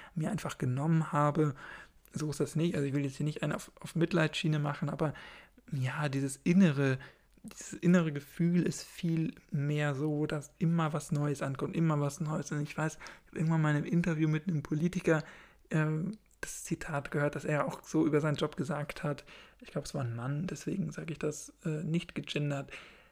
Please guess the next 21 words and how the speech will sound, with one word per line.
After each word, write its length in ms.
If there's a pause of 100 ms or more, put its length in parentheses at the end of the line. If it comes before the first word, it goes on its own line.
(280)
ähm, 640 (140)
dass 340 (300)
Politiker 800 (220)
zu 120
sein 500 (180)
bedeutet, 920 (100)
immer 320
neue 560 (140)
Aufgaben 600
zu 120
bekommen 400
und 240
niemals 600
fertig 360
zu 100
sein. 240
Und 120
das 120
ist 180 (500)
natürlich 560
richtig 560